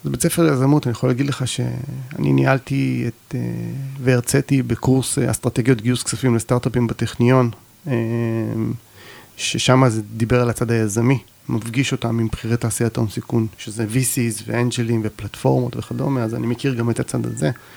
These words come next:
אה, המון יזמים שאני עדיין מלווה, אה, ללא ספק, אה, יצאו מש-, יצאו משם ויצאו. אה, ללמד, אני לא חושב ש- יש משהו שאי אפשר ללמד.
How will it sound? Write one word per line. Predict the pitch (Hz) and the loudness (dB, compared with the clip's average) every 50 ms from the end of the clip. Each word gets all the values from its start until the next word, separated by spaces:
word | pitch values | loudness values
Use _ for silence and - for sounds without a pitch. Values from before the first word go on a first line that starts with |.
| - - - - - - - - | -20 -20 -20 -20 -20 -20 -10 -6
אה, | 123 120 | -2 0
המון | 123 127 131 127 | 0 2 2 2
יזמים | 131 127 117 120 117 123 123 123 123 117 | 2 2 2 2 2 2 2 2 0 0
שאני | - 123 113 113 | -2 -2 -2 -2
עדיין | 113 110 120 123 120 | 0 0 0 0 2
מלווה, | 120 113 110 107 107 117 | 0 0 -2 0 0 0
אה, | 113 110 110 - - 127 123 127 127 123 127 - - | 0 0 -2 -4 -8 -10 -10 -10 -12 -14 -14 -12 -8
ללא | 117 117 110 120 | -6 -2 -2 0
ספק, | 120 - - 110 - - 110 - - - | -2 -2 -6 -6 -4 -4 -4 -4 -6 -10
אה, | - - - - - - - | -10 -10 -10 -14 -20 0 0
יצאו | 131 117 - - - 143 | 0 0 2 0 0 0
מש-, | 143 147 - - - | 0 0 -4 -2 -4
יצאו | 139 127 - - 147 | -4 -2 0 -2 -2
משם | 139 147 143 - 160 170 165 _ - - - - - - - - | -2 -2 -4 -6 -8 -10 -10 _ -20 -20 -20 -20 -20 -20 -10 -2
ויצאו. | 135 135 120 123 120 - - - 139 127 - _ - - - - - - - - - - - - - _ - | 0 0 0 0 -4 -6 -2 -2 -2 -2 -2 _ -20 -20 -20 -20 -20 -20 -20 -20 -20 -20 -20 -20 -20 _ -2
אה, | 151 127 131 127 123 120 120 120 117 - - - - - - - - - - - - - - - - - - _ - _ - - - - - _ - | 0 0 2 2 2 2 2 0 -2 -6 -12 -20 -20 -20 -20 -20 -20 -20 -20 -20 -20 -20 -20 -20 -20 -20 -20 _ -20 _ -20 -20 -20 -20 -20 _ 2
ללמד, | 147 139 131 131 147 170 175 156 - - - - _ _ _ _ _ _ _ _ _ _ _ _ _ - - - | 4 4 6 6 6 4 4 2 -4 -14 -20 -20 _ _ _ _ _ _ _ _ _ _ _ _ _ -20 -2 2
אני | 147 | 2
לא | 151 147 | 2 4
חושב | - - 165 | 2 -2 -2
ש- | 135 - - 143 131 127 123 113 - - _ _ - - | -2 -2 -2 -2 -2 -2 -4 -6 -8 -12 _ _ -6 -4
יש | 143 117 - - | -4 -4 -2 -2
משהו | 131 110 - - | -2 -2 -4 -6
שאי | - - - - - 160 131 | -8 -8 -10 0 4 4 4
אפשר | 120 - - - 110 113 - | 4 2 -2 -6 -6 -8 -8
ללמד. | 107 104 95 95 82 | -8 -8 -8 -8 -8